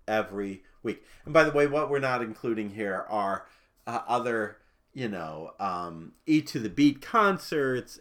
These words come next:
and, and, uh, Candlelight Procession. Like, so much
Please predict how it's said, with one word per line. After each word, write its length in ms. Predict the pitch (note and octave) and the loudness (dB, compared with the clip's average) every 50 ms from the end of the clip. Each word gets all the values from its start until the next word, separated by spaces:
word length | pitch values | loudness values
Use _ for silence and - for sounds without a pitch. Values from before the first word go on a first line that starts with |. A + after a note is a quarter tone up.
| _ - | _ -8
and, 400 | A2+ G#2 G2 G2 F#2+ F#2+ F2+ - _ - - - - - - - - - - - | -6 -6 -4 -6 -6 -8 -10 -12 _ -16 -16 -14 -14 -16 -18 -20 -20 -18 -12 -8
and, 540 | A2+ G#2+ G2 F#2+ F#2+ F#2 F2 F2 E2 D#2+ | -6 -6 -4 -4 -6 -6 -8 -10 -10 -10
uh, 160 | E2 D#2+ D#2+ E2 | -10 -10 -10 -10
Candlelight 580 | - - - E3+ D#3+ D#3 D3 C3 A#2+ G#2+ - - | -12 -6 -2 -2 0 0 2 2 0 0 -2 -4
Procession. 500 | A#2+ G#2+ - - C3+ B2+ - - G2 G2 | -6 -8 -4 -4 -6 -6 -6 -8 -12 -12
Like, 120 | G2 F#2 | -12 -12
so 640 | - - - - - G#3 G3 F#3 C#3+ A2 G2+ - - - | -12 -12 -12 -8 -4 -2 0 2 2 2 2 0 -4 -10
much 500 | B2 C3+ D3 D3+ C#3 A2 F#2 - - | -6 -4 -2 0 0 0 -2 -4 -8